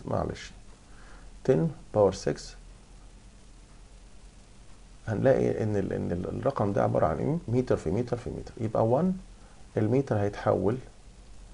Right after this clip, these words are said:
ل one hundred سنتيمتر، ثم المتر اللي بعده هيتحول ل one hundred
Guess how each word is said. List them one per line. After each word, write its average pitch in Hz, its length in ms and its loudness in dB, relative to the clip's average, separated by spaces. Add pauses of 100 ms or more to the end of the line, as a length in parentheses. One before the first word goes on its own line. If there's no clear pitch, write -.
(400)
ل 107 280 4
one 131 40 0 (100)
hundred 95 460 0 (1000)
سنتيمتر، 98 720 -2 (2750)
ثم 98 200 0
المتر 131 360 2
اللي 113 140 4
بعده 78 300 2 (1300)
هيتحول 92 560 0 (880)
ل 107 300 2
one - 20 -2 (100)
hundred 92 440 -2